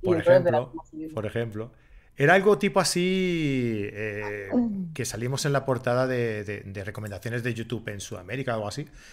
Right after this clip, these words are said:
Speaker 2: porque todo el mundo que venía, "Bendiciones, bendiciones". Digo, "Bueno, pero <laughs> ¿qué pasa aquí con las bendiciones?".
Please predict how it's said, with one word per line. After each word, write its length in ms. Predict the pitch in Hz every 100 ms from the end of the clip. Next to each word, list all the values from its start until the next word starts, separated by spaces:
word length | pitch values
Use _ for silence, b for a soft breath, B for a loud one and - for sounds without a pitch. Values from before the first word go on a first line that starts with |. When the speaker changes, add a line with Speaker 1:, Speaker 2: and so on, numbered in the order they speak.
| b b
Speaker 2:
porque 220 | - 131
todo 140 | - -
el 60 | 127
mundo 200 | 127 127
que 120 | 127
venía, 360 | 110 113 127 127 B B B -
"Bendiciones, 640 | 123 120 117 127 139 156
bendiciones". 580 | 147 123 123 139 170 120
Digo, 160 | 107 101
"Bueno, 180 | 131
pero 160 | 117 113
<laughs> 320 | - - -
¿qué 80 | 170
pasa 220 | 151 -
aquí 300 | - 349 294
con 140 | 269 127
las 80 |
bendiciones?". 500 | 127 117 104 143 143